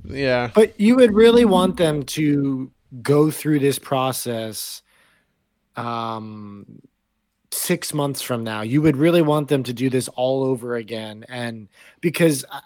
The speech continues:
Speaker 3: I think it was really embarrassing, the fact that they went through, so many people turned them down. Like, you want, you wanna go through the same names, turning them down again in six months?
Speaker 1: No, not necessarily, but I also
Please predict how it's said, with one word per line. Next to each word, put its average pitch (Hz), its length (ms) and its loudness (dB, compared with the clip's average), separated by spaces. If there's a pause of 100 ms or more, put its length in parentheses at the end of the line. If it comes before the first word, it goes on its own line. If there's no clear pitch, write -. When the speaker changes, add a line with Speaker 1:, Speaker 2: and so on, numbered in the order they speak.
(180)
Speaker 3:
I 185 80 -8
think 339 200 0
it 226 40 4
was 143 140 2
really 151 260 2
embarrassing, 123 760 -2
the 113 80 -6
fact 123 360 -6
that 117 160 -6
they 127 100 0
went 127 260 -2
through, 131 420 -2
so 156 140 2
many 151 200 0
people 131 300 -6
turned 139 460 -4
them 117 180 -4
down. 113 580 -6 (520)
Like, 139 360 0
you 156 160 0
want, 170 360 0
you 156 140 -2
wanna 156 200 0
go 139 160 2
through 151 240 -4
the 127 80 -2
same 143 320 -2
names, 135 340 -4
turning 135 320 -6
them 123 160 -4
down 120 240 -4
again 123 540 -6
in 117 340 -8
six - 300 -8
months? 135 440 -8 (800)
Speaker 1:
No, 202 260 10
not 185 160 8
necessarily, 135 640 10
but 113 220 8
I 113 40 10
also 110 640 6